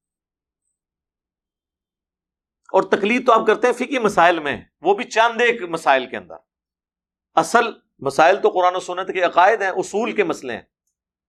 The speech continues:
ان میں سے بھی اکثر اجماع ا-، امت سے ثابت ہیں، اجتہاد تک تو بات جاتی ہی نہیں ہے،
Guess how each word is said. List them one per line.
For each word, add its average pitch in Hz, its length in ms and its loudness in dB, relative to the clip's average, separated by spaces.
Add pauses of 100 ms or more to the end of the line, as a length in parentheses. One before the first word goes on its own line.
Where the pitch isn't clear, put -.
ان 196 160 2
میں 226 80 4
سے 233 120 -2
بھی 214 100 0
اکثر 202 240 2
اجماع 196 360 0
ا-، 202 440 -2
امت 208 180 -4
سے 190 100 -8
ثابت 135 360 0
ہیں، 147 80 -4
اجتہاد 143 320 2
تک - 200 -10
تو 190 60 -6
بات 156 220 0
جاتی 135 220 -6
ہی 180 40 -18
نہیں 165 180 -18
ہے، 135 60 -16